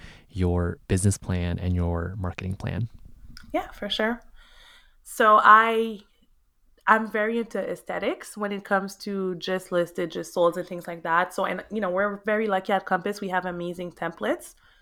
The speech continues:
Speaker 2: but I like to get creative when it comes to that. So for every single listing that I get, or every listing that I sold, or if I close with a buyer, even or for a rental, I make sure that there's gonna be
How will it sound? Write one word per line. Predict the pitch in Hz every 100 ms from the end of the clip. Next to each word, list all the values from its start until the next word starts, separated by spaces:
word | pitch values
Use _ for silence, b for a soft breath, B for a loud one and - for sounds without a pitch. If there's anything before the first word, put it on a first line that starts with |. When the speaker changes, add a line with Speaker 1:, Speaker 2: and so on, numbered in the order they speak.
| b b b b
Speaker 2:
but | 214 -
I | 208
like | 208 208 208
to | 196
get | 185
creative | - 190 180 180 180
when | 175
it | 175
comes | 180 170
to | - 180
that. | 175 190 -
So | - 185 170 170 B B B B B _ _
for | 220 208 214
every | 220 220 226 254
single | 240 220 202 185
listing | 180 180 208 180
that | 175
I | 170
get, | 165 165 202 226 285 _ _ _ _ _ 190
or | 175 165 180 -
every | 196 202 190 180
listing | 180 175 180 170
that | 165
I | 165
sold, | 156 - 202 302 294 277
or | 208 190 185 - -
if | 190 185
I | 175 185 -
close | - 202 190
with | 185
a | 175
buyer, | 202 220 214 202
even | 208 208 208
or | 185 -
for | 202 180
a |
rental, | 175 220 269 170 175 233 b b b b b
I | 208 220
make | 233 220 -
sure | 208 214
that | 214 185 180
there's | 175 170
gonna | 175 165
be | 175 170